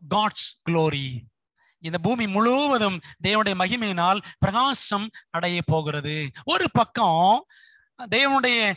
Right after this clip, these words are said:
சத்தியத்தினாலே உலகம் பிரகாசம் அடையும்.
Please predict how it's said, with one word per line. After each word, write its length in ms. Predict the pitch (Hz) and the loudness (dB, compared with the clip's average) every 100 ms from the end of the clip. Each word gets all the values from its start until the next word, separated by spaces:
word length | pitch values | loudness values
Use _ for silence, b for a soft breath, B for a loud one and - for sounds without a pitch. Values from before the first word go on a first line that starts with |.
| - | -6
சத்தியத்தினாலே 1040 | - 233 - 302 269 - 220 214 214 240 | -2 -2 0 -2 -2 -2 0 2 2 0
உலகம் 400 | 240 214 226 226 | 0 0 0 -2
பிரகாசம் 640 | 196 202 226 226 - 208 220 _ _ | -2 0 2 2 0 -4 -8 _ _
அடையும். 760 | - 175 226 202 165 175 208 262 | -6 -2 0 0 0 2 2 0